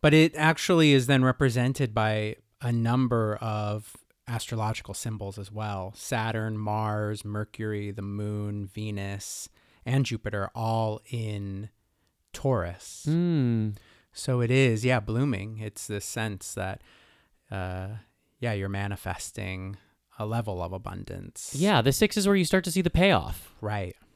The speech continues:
Speaker 2: It's not the big check.
Speaker 1: No.
Speaker 2: But it's enough that says, "Keep going."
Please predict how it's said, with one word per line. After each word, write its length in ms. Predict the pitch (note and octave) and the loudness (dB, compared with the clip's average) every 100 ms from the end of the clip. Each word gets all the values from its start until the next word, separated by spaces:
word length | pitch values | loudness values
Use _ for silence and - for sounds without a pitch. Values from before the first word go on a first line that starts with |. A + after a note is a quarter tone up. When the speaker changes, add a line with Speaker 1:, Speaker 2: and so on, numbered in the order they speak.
| _ _ _ _ | _ _ _ _
Speaker 2:
It's 180 | E3 - | 2 6
not 220 | F3+ F#3+ | 6 6
the 80 | C3 | 4
big 280 | A2 F3 G#3+ | 8 6 6
check. 420 | - F2+ A#2 - | 4 4 2 -2
Speaker 1:
No. 520 | C3 C#3 B2+ F#2 G#2 - _ - | 4 6 6 2 -6 -12 _ 2
Speaker 2:
But 160 | E3 D#3+ | 6 8
it's 180 | D#3 D#3 | 8 6
enough 520 | D3 F#3+ F3+ - - _ - | 8 8 6 2 -18 _ 2
that 180 | C3+ | 4
says, 220 | - C#3+ - | 6 6 6
"Keep 220 | D3+ - | 2 6
going." 360 | F#3 B2 C2+ | 6 6 2